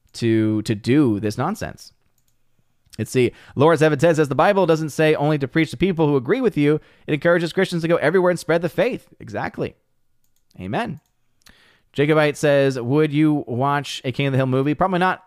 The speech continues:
I, I was never a huge fan of the King of the Hill. I think it, I think some of it's funny, but not really my cup of tea, um, overall. Father Miller, who is, of course, a member, Chaplain Channel, says, "It's why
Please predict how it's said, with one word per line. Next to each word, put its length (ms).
I, 220
I 160
was 180
never 200
a 40
huge 280
fan 180
of 80
the 160
King 200
of 40
the 60
Hill. 120
I 80
think 200
it, 180
I 80
think 240
some 160
of 60
it's 120
funny, 240
but 380
not 200
really 160
my 120
cup 160
of 40
tea, 360
um, 480
overall. 400
Father 240
Miller, 280
who 180
is, 260
of 80
course, 260
a 40
member, 280
Chaplain 340
Channel, 220
says, 220
"It's 160
why 300